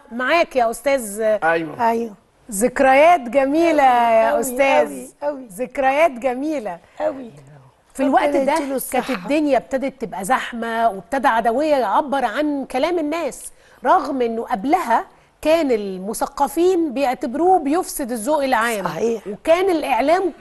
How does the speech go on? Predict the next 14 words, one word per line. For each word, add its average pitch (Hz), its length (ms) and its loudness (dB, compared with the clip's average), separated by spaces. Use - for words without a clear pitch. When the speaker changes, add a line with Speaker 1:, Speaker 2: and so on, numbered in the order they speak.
Speaker 1:
كله 359 320 4
ضده، 226 400 -4
وكانوا 349 340 2
بيهاجموه. 330 680 2
أنت 262 160 -6
فاكرة 370 320 -2
الأوقات 254 360 2
Speaker 3:
آه، 262 160 2
Speaker 1:
دي؟ 247 40 0
Speaker 3:
طبعًا، 214 300 -2
طبعًا. 247 300 0
Speaker 1:
هاجموه 285 420 -2
قالوا 349 220 0
إيه؟ 208 220 -8